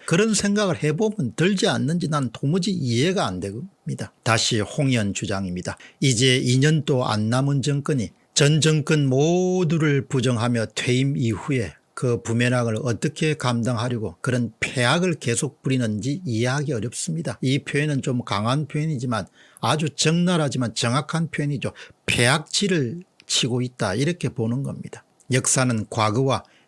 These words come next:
미래와의 끊없는 대화라고 했는데 폐허 속에서 일군 대한민국 칠십오 년 역사를 이렇게 단시간 내에 허물어버리려는 만행을 저지르고도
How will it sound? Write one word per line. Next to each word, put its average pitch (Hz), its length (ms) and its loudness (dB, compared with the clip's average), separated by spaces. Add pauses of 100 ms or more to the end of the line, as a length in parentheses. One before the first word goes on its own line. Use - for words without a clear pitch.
미래와의 123 540 2
끊없는 160 540 2
대화라고 120 460 2
했는데 107 420 -2 (160)
폐허 143 340 4
속에서 190 460 2
일군 143 320 0
대한민국 160 640 2
칠십오 156 480 0
년 113 200 2
역사를 107 480 -2
이렇게 113 300 -2
단시간 110 720 0
내에 101 140 0
허물어버리려는 113 1000 -2 (260)
만행을 131 720 4
저지르고도 117 760 -2